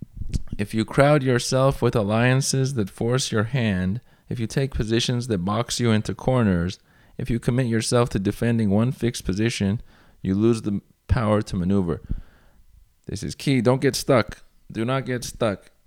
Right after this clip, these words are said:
Limiting person, limiting place, limiting feeling. That's, that's it. You'll be stuck. You can't. You have to be able to move.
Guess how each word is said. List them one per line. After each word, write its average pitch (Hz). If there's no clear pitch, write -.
Limiting 135
person, 147
limiting 123
place, 135
limiting 123
feeling. 170
That's, -
that's 107
it. 139
You'll 110
be 117
stuck. -
You 95
can't. 127
You 117
have 135
to -
be 123
able 117
to 107
move. 110